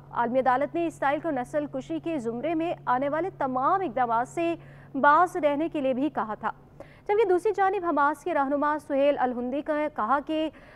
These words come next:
गाजा में जंगबंदी के मुआहदे की कोशिशें जारी हैं।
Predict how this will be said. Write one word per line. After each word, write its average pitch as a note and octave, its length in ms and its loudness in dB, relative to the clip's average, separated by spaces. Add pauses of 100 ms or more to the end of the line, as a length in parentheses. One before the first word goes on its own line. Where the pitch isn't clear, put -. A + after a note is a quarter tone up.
(160)
गाजा D#4+ 380 4
में A4 140 -4
जंगबंदी D4 440 0
के F4 160 -4
मुआहदे B3+ 420 0
की E4+ 220 -2
कोशिशें A#3+ 500 -2
जारी F#3+ 260 -8
हैं। G3+ 140 -10